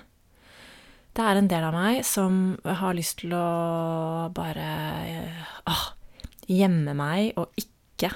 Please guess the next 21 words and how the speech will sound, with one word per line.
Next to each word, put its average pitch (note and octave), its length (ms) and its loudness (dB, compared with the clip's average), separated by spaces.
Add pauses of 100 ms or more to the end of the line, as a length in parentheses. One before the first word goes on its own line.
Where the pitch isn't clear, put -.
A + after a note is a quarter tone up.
(140)
snakke - 500 -4
om E3 140 -2
dette D#3+ 180 -6
temaet D#3+ 460 -4
i F3+ 100 0
det E3 80 -2 (140)
hele - 260 -6
tatt. - 300 -8 (580)
Det - 80 -12
er E3 120 0
en F3 40 -2
stemme E3 320 -2
inni D3+ 160 -4
meg D3 160 -6
som E3+ 160 -4
sier D3+ 300 -4
sånn, D3+ 260 -4 (300)
«Åh, - 880 -2 (640)
må F3 720 6 (400)
jeg F#3 360 4
være F#3+ 680 2